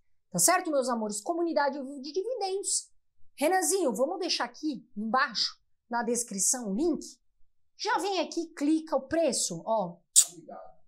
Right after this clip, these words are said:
Speaker 1: Super amigável pra você estudar. Tá aqui, confere lá e vem na nossa comunidade Eu Vivo de Dividendos. E agora vamos para a nossa última empresa, que é quem? A Sanepar, a companhia de saneamento, a gente sabe, ali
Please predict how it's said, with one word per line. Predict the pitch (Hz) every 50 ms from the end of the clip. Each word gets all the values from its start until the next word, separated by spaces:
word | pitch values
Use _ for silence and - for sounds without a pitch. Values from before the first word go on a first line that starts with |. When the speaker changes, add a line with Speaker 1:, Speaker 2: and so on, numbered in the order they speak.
| _ _ -
Speaker 1:
Super | - - - - - 392 508 480 - 415 403
amigável | 359 349 349 359 226 214 202 185 175 170 160 160 160 -
pra | - 233 220
você | 214 208 - 233 220
estudar. | 214 - 247 202 190 180 185
Tá | - - 359
aqui, | 453 - - - 311 311 - - _ _ _ -
confere | - 320 320 - - 359 359 381 370 294
lá | 254 254 262 262 - _ _ -
e | 277 269
vem | 226 254 262 269
na | 262 262
nossa | 254 247 240 - 254
comunidade | - 247 247 240 240 240 220 220 214 220 202 240
Eu | 220
Vivo | 208 214 202 208
de | 196 196 202
Dividendos. | 202 247 220 240 196 185 165 160 156 156 - - - - _ _ _ _ _ _ _ _ _ _ _ - -
E | 294 359
agora | 359 311 370 392 415 415
vamos | 349 381 381 370 370
para | - 349 339 349
a | 339
nossa | 330 330 320 - 330
última | 311 302 - - 330 349
empresa, | 330 311 - - 254 247 233 208 202 185 196
que | 190 - - 320
é |
quem? | 311 311 - 233 220 220 226
A | 240
Sanepar, | - - - - 247 254 285 311 - - - 214 202 226 247 240 202 170 156 - - - - _ _ _
a | - 175
companhia | - - 214 196 - 208 185 185 190 220 269 320 330
de | 254 311
saneamento, | - - 349 311 269 277 285 285 285 262 226 208 208 214 220 240 233 240
a | 196
gente | 220 247 247 240
sabe, | - - 233 208 202 208 214 220 220 - _ - _ _ -
ali | 220 226 220 202 202 214 208 -